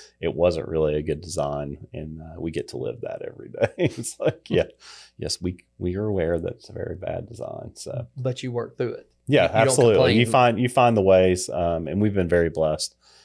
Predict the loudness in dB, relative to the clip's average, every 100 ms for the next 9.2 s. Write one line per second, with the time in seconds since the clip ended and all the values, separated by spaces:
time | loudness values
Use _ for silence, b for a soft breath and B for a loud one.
0 | b 2 4 6 6 6 6 6 4 6
1 | 4 4 2 0 0 0 2 2 2 0
2 | -4 -2 -4 -6 -8 -6 -6 -4 -4 -4
3 | -6 -10 -8 -6 -6 -8 _ _ _ _
4 | _ _ -4 2 2 2 0 -4 -4 -6
5 | -6 -8 -12 -14 -14 -14 -14 -14 -12 -10
6 | -10 -12 -14 -12 -12 -14 -16 -10 -8 -8
7 | -12 -14 -18 _ _ _ -14 -12 -10 -12
8 | -12 -12 -10 -10 -8 -10 -12 -14 -14 -12
9 | -12 -12